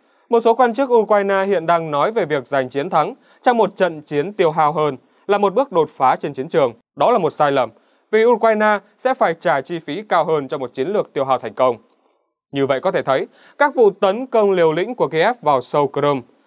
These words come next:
có thể không mang lại hiệu quả như mong muốn. Phía Nga không chỉ lên án mạnh mẽ hành động tấn công khủng bố của Tổng thống Zelensky, mà còn có khả năng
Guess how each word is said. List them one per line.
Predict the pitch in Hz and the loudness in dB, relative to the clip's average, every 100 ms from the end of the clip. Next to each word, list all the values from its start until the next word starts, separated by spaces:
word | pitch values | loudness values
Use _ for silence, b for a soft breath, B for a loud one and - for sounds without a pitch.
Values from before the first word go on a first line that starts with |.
| _ | _
có | 156 214 | -2 0
thể | 190 123 b b | 0 0 b b
không | - 262 226 | -4 0 0
mang | 202 180 | 0 0
lại | 151 | -2
hiệu | 147 | -2
quả | 120 117 | -2 -2
như | 113 | -2
mong | 120 120 | -6 -2
muốn. | 120 175 - _ _ _ _ _ _ - | -2 -2 -10 _ _ _ _ _ _ 0
Phía | 240 | 2
Nga | 269 240 | 4 2
không | - 233 | 2 0
chỉ | 214 185 | 2 2
lên | 196 | 2
án | 190 165 220 | 2 -2 0
mạnh | 202 165 165 | -2 -2 -2
mẽ | 185 | -2
hành | 226 185 156 | -2 -2 0
động | 151 143 | 0 0
tấn | 151 190 | -2 -2
công | 214 170 | 0 -2
khủng | 156 139 | -2 0
bố | 127 151 | 2 2
của | 208 139 | 0 -2
Tổng | 135 127 | -2 -2
thống | 135 139 | -2 -2
Zelensky, | 175 156 143 - 143 127 - b b b | 0 -2 -2 -2 -2 -2 -6 b b b
mà | 220 | 0
còn | 214 208 | 2 0
có | 190 180 240 | 0 0 0
khả | 202 | -2
năng | 135 147 139 | -2 -2 -6